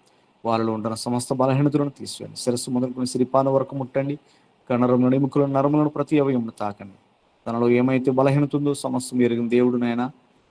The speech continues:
మీ దయ కలిగిన, మీ ప్రేమ కలిగిన, మీ గాయపడిన హస్తం చేత దాసుని దేవ సహాయం గారిని దర్శించి ముట్టి స్వస్థపరిచి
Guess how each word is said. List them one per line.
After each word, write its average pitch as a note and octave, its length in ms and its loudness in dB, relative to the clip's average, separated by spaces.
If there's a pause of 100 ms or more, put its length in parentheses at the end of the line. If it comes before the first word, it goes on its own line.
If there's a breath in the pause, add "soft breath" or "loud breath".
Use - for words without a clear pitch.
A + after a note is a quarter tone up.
మీ A2 120 -4
దయ A#2+ 240 4
కలిగిన, C3 340 2
మీ C#3 160 0
ప్రేమ B2 320 0
కలిగిన, A#2+ 300 -2
మీ C3 260 -4
గాయపడిన A#2 420 0
హస్తం B2 280 -6
చేత B2+ 380 -6 (200)
దాసుని A2 540 -4 (420 soft breath)
దేవ A#2 220 2
సహాయం A2+ 500 -4
గారిని A#2+ 360 -4 (160)
దర్శించి B2+ 580 -2
ముట్టి C3+ 420 -4
స్వస్థపరిచి - 720 -10